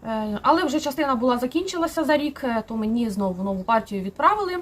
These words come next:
е, так само передали. Ось, е, на рахунок якихось гелів для душів, е, там, е, різного для умивання.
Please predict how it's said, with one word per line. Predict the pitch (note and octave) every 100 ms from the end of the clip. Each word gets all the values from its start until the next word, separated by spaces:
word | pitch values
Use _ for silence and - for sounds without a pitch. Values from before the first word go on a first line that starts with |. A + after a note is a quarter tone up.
| - _ - - -
е, | A3+ A3+ G#3+
так | A3 -
само | A3+ A3
передали. | A3 G#3+ G#3 G#3+ G#3+ G3+ - - _ - - -
Ось, | - A3+ G#3+ -
е, | A3 G#3+
на | C4+
рахунок | E4 F4+ F4 C#4
якихось | B3+ C#4 B3+ A#3
гелів | A3+ D4+ D4
для | A#3+ C4
душів, | A#3+ B3+ B3 - B3 A#3+ G#3+
е, | G#3+ G#3
там, | G3+ G3+ G3+
е, | G3 F#3+ - - -
різного | G#3 A#3+ A3 G#3+ G3+ G#3 G3 F#3+ F#3 F3+ -
для | G3 G3+ F#3 - - _ _
умивання. | G#3 G3+ G#3 D4+ E4+ D4+ C#4+ C4